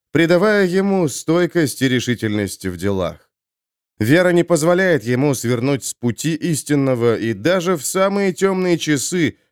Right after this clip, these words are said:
подобно пламени свечи, озаряет его дорогу. Вера ведёт его от рождения до самой смерти.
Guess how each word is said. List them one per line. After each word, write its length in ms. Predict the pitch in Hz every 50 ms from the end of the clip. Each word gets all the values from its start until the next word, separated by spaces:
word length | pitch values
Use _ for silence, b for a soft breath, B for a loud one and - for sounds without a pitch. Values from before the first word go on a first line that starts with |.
| _ -
подобно 500 | 107 107 98 120 123 107 117 120 113 -
пламени 480 | - 120 135 135 131 131 127 123 113
свечи, 500 | 104 - 113 110 104 98 - - 135 143
озаряет 580 | - 110 110 98 104 107 104 110 110 107 101 95
его 240 | 101 101 98 101 101
дорогу. 560 | 90 98 98 110 107 92 80 78 80 78 - _ _ _ _ _ _ _ _ _ _ _ -
Вера 300 | 117 117 151 202 202 196
ведёт 320 | 180 190 170 190 202 190 196
его 280 | 196 180 170 180 175
от 120 | 165 151 -
рождения 680 | 160 156 147 127 113 123 151 170 170 165 160 156 151 135
до 160 | 131 143 131
самой 400 | - - 156 147 143 143 139 123
смерти. 760 | - - - 135 147 156 147 120 101 - - - 87 76